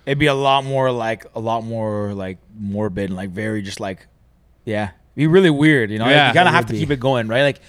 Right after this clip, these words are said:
Speaker 1: yeah, even though it's not playing clubs, like, obviously that's gotta be the best feeling to hear a song play in a club or play it yourself in a club. Like,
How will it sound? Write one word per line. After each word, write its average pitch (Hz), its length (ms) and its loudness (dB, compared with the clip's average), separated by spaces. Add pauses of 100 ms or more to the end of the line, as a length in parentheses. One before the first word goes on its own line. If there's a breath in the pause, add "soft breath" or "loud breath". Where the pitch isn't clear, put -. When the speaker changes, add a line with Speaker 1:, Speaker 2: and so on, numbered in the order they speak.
(1080 soft breath)
Speaker 1:
yeah, 131 160 -4
even 135 160 -2
though 165 80 2
it's 151 120 0
not 139 140 4
playing 135 180 0
clubs, 120 200 -2
like, 117 120 -8
obviously 107 300 -6
that's 104 120 -12
gotta 107 180 -6
be 95 100 -10
the 85 100 -16
best 85 360 -12
feeling 90 200 -14
to 87 60 -14
hear 95 120 -10
a 90 40 -10
song 87 220 -10
play 104 120 -14
in 95 60 -12
a 92 60 -14
club 104 240 -4
or 95 60 -8
play - 260 -2
it 135 60 -2
yourself 120 440 -2
in 143 60 0
a 147 60 -2
club. 170 280 0
Like, 127 220 -2